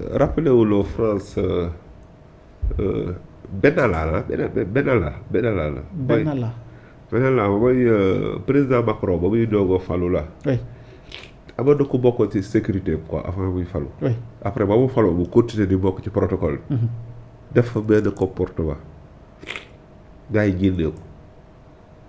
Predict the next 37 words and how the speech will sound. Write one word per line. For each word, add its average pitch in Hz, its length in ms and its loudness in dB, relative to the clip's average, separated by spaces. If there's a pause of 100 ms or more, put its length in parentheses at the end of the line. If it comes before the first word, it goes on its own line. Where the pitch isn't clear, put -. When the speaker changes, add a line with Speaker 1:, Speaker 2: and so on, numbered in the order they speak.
(520)
Speaker 1:
Gars 101 100 4
yi 92 60 2
dañ 107 100 2
ko 117 160 -4
génne 101 300 0
ba 92 120 -4
pare 85 220 -4
dagg 90 240 -4
ko - 180 -6
ay 87 120 -4 (100)
léppam 95 340 -4
ba 82 80 -4
pare 80 220 -6
génne 85 340 -6
ko 78 140 -10
ci - 80 -14
protocole - 540 -14
bi - 100 -14
carrément. - 400 -14 (2250)
Il 120 120 8
fallait 143 220 4
que 131 100 2
gars 110 180 4
yi 107 60 2
xaar 107 320 -4
ba 98 140 0
mu, 156 260 0 (260)
ba 131 80 0
mu 131 80 -4
def 139 140 0 (100)
infraction. 104 560 -2 (640)
Gars 104 140 -6
yi 101 80 0
doog 95 160 -4
ko - 180 -6
génne. - 140 -12 (2250)
Speaker 2:
Ok. 175 240 -2